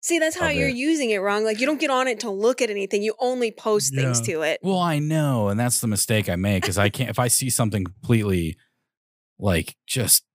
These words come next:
Speaker 2: ridiculous, I can't not say anything. I'm like, "Stop. You gotta
Speaker 1: I've
Speaker 2: sit on your hands," and I just can't do it.
Speaker 1: I've
Speaker 3: Listen.
Speaker 1: been trying to
Speaker 3: <laughs> You're wrong. You're an idiot. Let me explain to you why.
Speaker 2: 'Cause everybody
Speaker 3: My
Speaker 2: listens
Speaker 3: name's
Speaker 2: on
Speaker 3: Matt.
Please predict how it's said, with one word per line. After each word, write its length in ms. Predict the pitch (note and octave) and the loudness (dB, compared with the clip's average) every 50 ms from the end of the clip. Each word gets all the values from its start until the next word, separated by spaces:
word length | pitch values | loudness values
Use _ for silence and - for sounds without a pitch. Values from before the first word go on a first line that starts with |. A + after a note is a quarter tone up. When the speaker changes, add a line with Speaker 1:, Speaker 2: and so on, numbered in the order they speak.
| _ - | _ -4
Speaker 2:
ridiculous, 840 | A2+ G#2+ F2+ E2 E2+ - - C3+ C3+ - - A#2 F#2 F2+ F2+ - | -2 0 0 -2 -2 -2 -2 -2 0 2 2 2 2 2 2 0
I 40 | G#2+ | 0
can't 420 | - - - - D3 D3 C3 - - A#2 C3+ | -2 -2 0 4 4 4 4 2 -2 -8 -2
not 220 | D3 A2+ A#2+ - _ - | 0 0 0 0 _ -6
say 160 | - - D#3+ | -2 0 0
anything. 300 | C#3 C3 A2+ A#2+ A#2 A2 | 0 0 0 0 -2 -2
I'm 100 | G#2+ A#2+ | -2 -2
like, 160 | A#2+ A2+ G#2+ - | -2 -2 -4 -4
"Stop. 400 | - - - D3+ B2+ A2+ A2+ _ _ - - - _ _ | -6 -2 0 0 0 0 -2 _ _ -12 -12 -12 _ _
You 80 | - D3+ | -18 -8
gotta 200 | C#3+ D#3 - D4+ B2 | -4 -2 0 0 -2
Speaker 1:
I've 140 | A#2+ - - | -4 -8 -8
Speaker 2:
sit 280 | - - - E3+ C#3+ - - | -4 0 0 0 0 0 -2
on 140 | B2+ C3+ C3 | -2 -2 0
your 100 | B2 A2+ | 0 -2
hands," 380 | G#2+ - C3 B2 A#2+ A2+ G#2 G2+ | 0 0 0 0 0 0 0 0
and 60 | F#2+ | -2
I 40 | G2 | -2
just 240 | G2 A2 - - | 0 -2 -4 -2
can't 360 | - - C#3 B2 A2 - - A2+ | 0 2 2 2 2 -2 -8 -4
do 200 | A2+ A#2 A2+ G2+ | -2 0 0 0
it. 200 | E2+ D2 - - _ - | 0 -2 -6 -10 _ -8
Speaker 1:
I've 100 | A#3 A#3+ | -4 -2
Speaker 3:
Listen. 240 | F3 G3 - - D3 | 0 0 0 0 -2
Speaker 1:
been 80 | B2+ | -2
trying 380 | A2 A3+ G#3 G#3 G#3 G3+ G3 G3 | -2 -4 -4 -2 -2 -2 -2 0
to 320 | G3 F#3+ F3+ F3+ F3+ F#3 - - | 0 2 2 2 0 -2 -4 -10
Speaker 3:
<laughs> 120 | - - - | -14 -8 -4
You're 140 | B3 G3+ E3+ | -2 -2 -2
wrong. 500 | D3 E3+ F#3+ G3+ F#3+ D#3+ C#3 B2+ B2+ - _ _ _ - | 0 0 0 0 0 0 0 -2 -4 -8 _ _ _ -4
You're 140 | - D#3+ D3+ | 0 0 0
an 100 | D3 - - | 0 -2 -2
idiot. 380 | F3+ F#3 E3 C3+ B2+ B2 - - | 0 0 2 0 0 -2 -6 -4
Let 140 | D3+ E3+ F#3 | -2 0 0
me 100 | G3 G3 F3+ | 0 0 0
explain 480 | D#3+ D3 - - - - F3 F#3 G3 G3 | -2 -6 -6 -6 -6 -2 -2 0 0 0
to 60 | F#3 | 0
you 160 | D#3+ D3 C#3+ | 0 0 0
why. 400 | C3+ C#3 C#3+ C#3 B2 G#2+ A2+ C#3 A2 | 0 0 0 0 0 -2 -4 -8 -4
Speaker 2:
'Cause 220 | - E3 D3 A#2+ C3 | -2 0 0 2 2
everybody 600 | C3+ F3 E3 E3 D3+ A2+ G2+ G2 F#2 E2 E2+ F2 | 0 0 0 0 0 0 0 -2 -2 -4 -6 -6
Speaker 3:
My 120 | F3 F#3 G3 | -4 -2 0
Speaker 2:
listens 120 | G#3 G3+ G3+ F#3+ F3 | 2 2 2 2 0
Speaker 3:
name's 20 | D3+ - | 0 0
Speaker 2:
on 60 | D3 | 0
Speaker 3:
Matt. 320 | E3 F3 F3+ D#3+ A#2+ - | 0 0 0 0 -2 -6